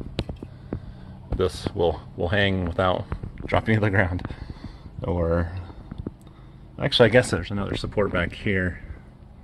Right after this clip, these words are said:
exhaust hanger, that won't allow it to drop too far, but I guess it's better just to, they say to use this, so I'm gonna do that.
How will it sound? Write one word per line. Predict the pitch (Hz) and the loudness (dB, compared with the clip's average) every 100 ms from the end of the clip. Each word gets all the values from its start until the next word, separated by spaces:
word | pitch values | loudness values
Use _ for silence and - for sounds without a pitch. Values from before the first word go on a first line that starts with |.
| - - - | -20 -18 -14
exhaust | 90 87 95 - | -6 0 0 0
hanger, | 95 90 90 90 - - | 0 2 2 0 -6 -14
that | - | -10
won't | 98 95 - | -6 -6 -4
allow | 92 90 | -4 -4
it | - - - | -6 -10 -6
to | 82 85 - _ _ - - _ _ _ _ - | -6 -6 -12 _ _ -20 -20 _ _ _ _ -8
drop | 95 90 - | -6 -6 -8
too | - - 85 | -14 -8 -6
far, | - 87 85 | -4 -2 -2
but | 85 80 - - - - - | -2 -6 -10 -20 -20 -12 -8
I | 87 | -6
guess | 82 - | -6 -10
it's | - | -8
better | 82 82 | -6 -2
just | 82 82 - | -4 -4 -6
to, | 85 - - - - - - - - - | -6 -8 -18 -18 -18 -18 -18 -18 -16 -4
they | 127 | 2
say | 135 | 6
to | 123 | 8
use | 120 107 | 8 6
this, | 113 101 - | 4 4 2
so | 92 | 0
I'm | 87 92 | 2 2
gonna | 90 | 0
do | 80 | 0
that. | 65 - | -2 -2